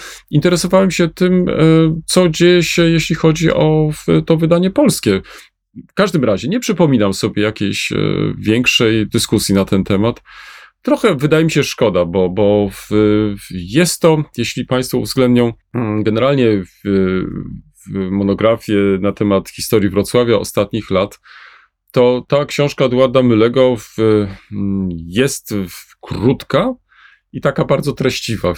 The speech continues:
więc, e, myślę, że, e, choćby i z tego powodu, e, powinna ona zwrócić uwagę. A z drugiej strony, jeżeli jeszcze dodamy, że jest to taka trochę, czy też, e, opracowanie niemieckiego autora,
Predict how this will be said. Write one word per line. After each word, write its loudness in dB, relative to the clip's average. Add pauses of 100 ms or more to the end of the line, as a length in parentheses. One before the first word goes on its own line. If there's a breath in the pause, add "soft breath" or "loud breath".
więc, -4
e, 2
myślę, 0
że, 0 (460 soft breath)
e, -4
choćby -4
i -6
z -8
tego 2
powodu, -4 (300)
e, -2
powinna 0
ona 0
zwrócić -6
uwagę. -2
A -2
z -16
drugiej 0
strony, 0
jeżeli 0 (500 loud breath)
jeszcze 0
dodamy, 0
że -2
jest -4
to 2
taka -2
trochę, 0 (240 soft breath)
czy -10
też, -2
e, 0
opracowanie 0
niemieckiego -2
autora, -2